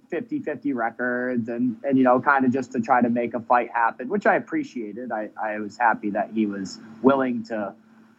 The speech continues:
go and offer me other opponents, but I wasn't interested. I didn't wanna jump on anything just to jump on it. Um,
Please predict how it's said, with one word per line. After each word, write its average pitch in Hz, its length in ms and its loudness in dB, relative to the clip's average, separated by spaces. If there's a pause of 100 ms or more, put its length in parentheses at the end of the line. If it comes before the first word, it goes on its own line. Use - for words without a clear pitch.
(120)
go 147 300 2
and 135 80 -4
offer 160 260 0
me 147 140 -8
other 127 240 -4
opponents, 156 500 -8
but 202 80 2
I 247 60 2
wasn't 202 260 0
interested. 143 800 -2
I 143 60 0
didn't 156 180 -4
wanna 139 240 2
jump 117 260 -2
on 117 200 0
anything 117 480 -2
just 110 240 -2
to 101 80 -2
jump 110 320 4
on 107 240 4
it. 107 280 -4
Um, 98 480 0